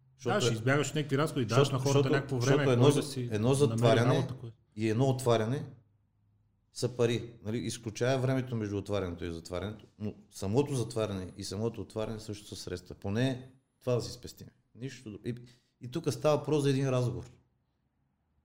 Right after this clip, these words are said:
Speaker 1: А не ние да го научаваме от телевизията. Защо?
Speaker 2: Може би, защото се действа под натиск на обществено мнение, може би, защото събота, като излезе тази декларация на Лекарския съюз и те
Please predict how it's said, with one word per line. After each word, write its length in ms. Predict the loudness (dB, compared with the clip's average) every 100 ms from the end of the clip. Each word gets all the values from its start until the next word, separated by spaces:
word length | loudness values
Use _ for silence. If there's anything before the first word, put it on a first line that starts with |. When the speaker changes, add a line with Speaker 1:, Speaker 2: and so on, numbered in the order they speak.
| _ -6
Speaker 1:
А 120 | 0
не 120 | 2
ние 120 | 2
да 100 | 2
го 100 | 2
научаваме 440 | 2 0 0 0 0
от 120 | -2
телевизията. 520 | -4 -6 -6 -10 -16 _ _ _ _ _ _ _ _ _ _ _ _ _ _ _ -18
Защо? 320 | -14 -10 -12 -12 _ _ _ _ _ _ _ _ _ _ _ _ _ _ _ _ _ _ _ _ _ _
Speaker 2:
Може 220 | -4 -2
би, 40 | -2
защото 240 | -2 -2
се 60 | -2
действа 300 | -2 -2 -4
под 160 | -4
натиск 280 | -4 -4 -4
на 60 | -6
обществено 400 | -4 -6 -6 -6
мнение, 280 | -4 -4
може 240 | -4 -2 -2
би, 60 |
защото 280 | -4 -6 -6
събота, 320 | -4 -4 -4
като 180 | -10 -8
излезе 320 | -4 -4 -4
тази 160 | -8 -8
декларация 460 | -8 -8 -8 -8 -10
на 80 | -8
Лекарския 420 | -10 -14 -16 -18
съюз 260 | -18 -20 -20
и 100 | -20 -20 -14
те 200 | -12